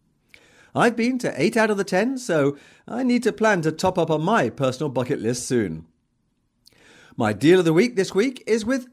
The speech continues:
Porter Airlines. Their introductory round-trip fares are just one hundred and fifty-nine dollars for flights from Toronto to North Bay. It's a great deal for a weekend getaway to this overlooked corner of our province. Book by next Wednesday and travel by February the eleventh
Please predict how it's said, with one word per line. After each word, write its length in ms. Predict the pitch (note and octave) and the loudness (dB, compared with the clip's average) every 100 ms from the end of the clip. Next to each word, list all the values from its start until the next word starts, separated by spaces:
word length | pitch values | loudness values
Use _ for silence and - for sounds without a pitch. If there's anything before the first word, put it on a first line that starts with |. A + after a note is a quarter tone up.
| _ | _
Porter 320 | D3 B2 F3 | -4 -2 0
Airlines. 680 | F#3+ G3+ D3+ G#2 F#2 F2+ - _ _ _ - | 2 2 2 0 -4 -12 -18 _ _ _ -2
Their 320 | F3+ B3+ - | 0 0 0
introductory 720 | A3+ B3 C#4+ A3+ - B2+ C3+ | 0 0 0 0 -2 -4 -4
round-trip 560 | D3+ F2+ C#3+ A3 A3+ - | -4 -2 0 0 -2 -6
fares 380 | - C3+ A#2 D#3 | -4 -2 -2 -4
are 160 | - | -6
just 320 | E3 E3+ D#3+ - _ _ | -2 -2 -2 -8 _ _
one 160 | - A#3+ | 0 2
hundred 220 | B3 A#3 | 4 2
and 100 | A3+ | 0
fifty-nine 500 | A3+ G3+ G3+ G3+ G#3+ | -2 -2 0 0 2
dollars 400 | G#3+ D#3 G2+ - | 4 2 0 -6
for 140 | - | -12
flights 380 | F2 D3+ F3 G3+ | -4 2 2 0
from 300 | - C3+ A#2 | -4 -4 -4
Toronto 540 | A#2 A#2+ E3+ F3+ F#3 F#3 | -4 -2 0 0 0 -2
to 200 | - G#3+ | -4 -2
North 340 | F3 D#3+ D#3+ | 2 2 0
Bay. 360 | C3 A2 E2 D#2 _ _ _ _ _ _ _ | -2 -2 -4 -14 _ _ _ _ _ _ _
It's 180 | F#3 F3+ | -4 -2
a 40 | |
great 380 | F#3+ B2+ E3 E3 | -2 0 0 0
deal 260 | D3+ F3 A#3+ | 0 0 0
for 120 | D3+ | -2
a 60 | A2+ | 0
weekend 420 | D3 D#3+ D#3 D3+ | 0 0 0 0
getaway 360 | D3 C#3+ D#3+ | 0 0 0
to 140 | A#3 A#2+ | -2 -4
this 180 | G2+ - | -8 -8
overlooked 640 | - C#4 A#3+ C#4 A#3+ - - | -4 0 2 2 0 -4 -6
corner 280 | D3+ C#3+ | -2 0
of 120 | D3+ D3 | 0 0
our 100 | D#3+ | 0
province. 640 | E3 D3 G#2 D#2+ - - _ _ - - _ - | 0 -2 -2 -8 -16 -20 _ _ -20 -20 _ 0
Book 320 | C#3+ A#3 - | 0 0 -4
by 160 | A2+ | -6
next 260 | G2+ A2 - | -4 -8 -2
Wednesday 480 | D3+ G3+ F3 A#3+ B3 | 0 0 -2 -2 -2
and 220 | A2+ G#2 | -4 -6
travel 300 | - E3 F#3+ | 0 2 2
by 240 | C3+ G2+ | 0 -4
February 320 | G2 A#3+ C4+ C#4 | -2 -2 0 2
the 100 | A#3+ | 2
eleventh 400 | C#3+ B2 D#3+ | 2 0 -4